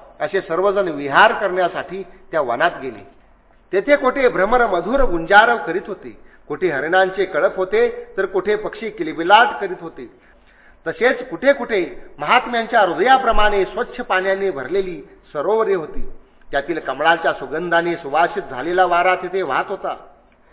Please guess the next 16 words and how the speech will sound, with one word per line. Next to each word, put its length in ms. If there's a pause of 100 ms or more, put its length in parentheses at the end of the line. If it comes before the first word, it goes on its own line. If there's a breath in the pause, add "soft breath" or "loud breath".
(240 soft breath)
ती 120
रमणीयता 600
पाहून 360
भगवंतांनी 680 (280)
तिथे 200
विहार 340
करण्याचे 500
ठरवले. 420 (800)
फुलाफळांच्या 640
भाराने 420
वाकलेले 480
वृक्ष 320
लालसर 580
पालवी 440
फुटलेल्या 440
फांद्यांनी 380